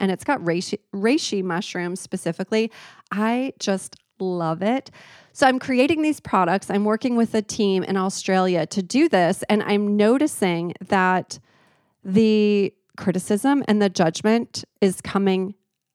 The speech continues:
on fast. And it's just so normal, right, to feel this way when we're doing something that people could potentially have some opinions about. So I've been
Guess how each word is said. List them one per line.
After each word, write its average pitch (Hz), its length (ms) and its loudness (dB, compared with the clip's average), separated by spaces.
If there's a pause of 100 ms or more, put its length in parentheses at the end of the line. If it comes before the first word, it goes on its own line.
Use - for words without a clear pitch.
(240)
on 180 420 2
fast. - 600 -6
And 226 120 2
it's 240 220 -2
just - 240 0
so 359 160 4
normal, 262 500 2
right, 190 300 0
to 220 120 -2
feel 247 520 0
this 185 320 -2
way 175 340 0
when 214 200 -4
we're 202 100 -2
doing 254 360 0
something 190 680 -2 (800)
that 208 480 0 (840)
people 277 420 0 (100)
could - 160 0
potentially 269 840 0
have 262 280 0
some 262 480 -2
opinions 294 520 2
about. - 460 -4
So 220 260 2
I've 233 220 2
been 233 300 0